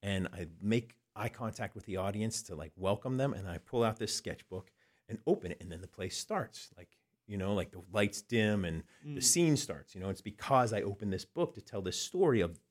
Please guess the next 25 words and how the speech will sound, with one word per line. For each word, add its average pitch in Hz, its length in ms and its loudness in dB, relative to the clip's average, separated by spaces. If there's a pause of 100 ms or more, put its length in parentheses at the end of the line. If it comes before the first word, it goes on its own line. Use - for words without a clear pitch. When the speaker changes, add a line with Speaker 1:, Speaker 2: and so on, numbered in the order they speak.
(160)
Speaker 1:
our, 92 160 0 (180)
our 135 340 4
ancestors 151 640 0
who 101 100 -4
were 95 120 4
like, 87 300 2 (960)
"You 170 160 10
know 208 120 12
what 208 140 12
happened?" 269 460 12
Speaker 2:
Did 180 160 4
you 240 80 10
drop 196 260 8
the 539 200 12
book? 330 200 12
Speaker 1:
No, 320 240 12
I 208 80 12
Speaker 2:
Oh. 190 40 12
Speaker 1:
forgot 185 640 10 (140)
the 175 120 10
book. - 500 8
Speaker 2:
Oh, 269 200 12
no! 349 640 12
Speaker 1:
I 202 80 12
forgot 240 760 10